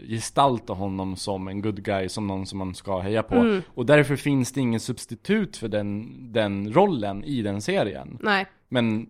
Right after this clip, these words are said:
Speaker 1: i Hannibal, då är det liksom, han är bad guy.
Speaker 2: Han är
Speaker 1: Ni
Speaker 2: the
Speaker 1: ska
Speaker 2: bad
Speaker 1: inte
Speaker 2: guy.
Speaker 1: heja på honom, utan
Speaker 2: Nej,
Speaker 1: det är
Speaker 2: han
Speaker 1: här ni
Speaker 2: är,
Speaker 1: ska heja på.
Speaker 2: han är en ruthless cold killer som gör exakt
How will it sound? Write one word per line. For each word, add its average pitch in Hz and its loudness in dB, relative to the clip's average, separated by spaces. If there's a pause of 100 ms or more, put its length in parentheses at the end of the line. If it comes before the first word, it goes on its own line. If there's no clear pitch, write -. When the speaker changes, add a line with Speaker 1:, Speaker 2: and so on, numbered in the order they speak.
Speaker 1:
i 117 -2
Hannibal, 107 2
då 117 -2
är 113 2
det - 0
liksom, 104 -6
han 123 4
är 113 4
bad 95 -8
guy. 135 -6
Speaker 2:
Han 277 6
är 202 6
Speaker 1:
Ni 285 8
Speaker 2:
the 226 6
Speaker 1:
ska 214 10
Speaker 2:
bad 254 12
Speaker 1:
inte 165 4
Speaker 2:
guy. 123 0
Speaker 1:
heja 107 0
på - -6
honom, 113 -2
utan 254 10
Speaker 2:
Nej, 240 10
Speaker 1:
det 139 10
är 131 10
Speaker 2:
han 240 10
Speaker 1:
här 156 10
ni 240 8
Speaker 2:
är, 233 6
Speaker 1:
ska 170 2
heja 101 0
på. - -12
Speaker 2:
han 269 6
är 247 2
en 220 0
ruthless 311 4
cold 233 4
killer 220 6
som 208 -2
gör 196 4
exakt - -4